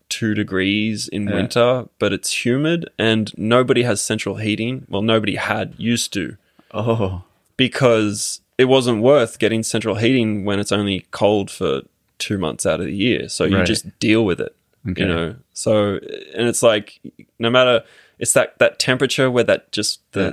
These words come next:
Speaker 1: the humidity just sticks to you, no matter what you're wearing, and you're just always frigid, and you come inside and you can't get warm because you don't have <laughs>
Speaker 2: Right.
Speaker 1: adequate heat. Like, things are changing now. People have got, like,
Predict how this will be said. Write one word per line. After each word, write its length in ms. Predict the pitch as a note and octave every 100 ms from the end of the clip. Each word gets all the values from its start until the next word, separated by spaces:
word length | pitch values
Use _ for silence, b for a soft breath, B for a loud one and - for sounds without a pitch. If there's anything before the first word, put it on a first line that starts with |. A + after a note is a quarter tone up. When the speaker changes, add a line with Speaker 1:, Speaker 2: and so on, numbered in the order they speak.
| -
Speaker 1:
the 80 | G2+
humidity 600 | - A2+ B2 C3+ A2+ G#2
just 200 | - -
sticks 320 | - - -
to 100 | -
you, 100 | B2
no 140 | A2 A2
matter 320 | A2+ A2+ A2+ -
what 240 | G2 -
you're 160 | G#2+ G2+
wearing, 420 | G2 G2+ A2 A#2
and 160 | G2 F#2+
you're 80 | F#2+
just 200 | G2 -
always 320 | G2 G#2+ G#2+
frigid, 400 | - G#2+ G2+ A2+
and 80 | G2+
you 60 | F2+
come 220 | - G#2
inside 440 | G#2 G#2 F#2 F2+
and 80 | G#2
you 80 | A2+
can't 240 | - F#2
get 160 | G#2+ -
warm 200 | F2+ G2
because 300 | G#2 G#2+ G#2
you 60 | G2+
don't 180 | F2+ G2
have 280 | F#2 F2+
<laughs> 400 | D#2 - - -
Speaker 2:
Right. 260 | - G#2+ G2
Speaker 1:
adequate 360 | G2+ A2 - -
heat. 160 | -
Like, 180 | B2 G#2 - B B B
things 220 | C#3 C#3+
are 40 | B2+
changing 360 | - A#2 G#2
now. 80 | F#2
People 260 | F2 G#2+ G2
have 100 | G2
got, 140 | F#2+
like, 200 | D2 D2+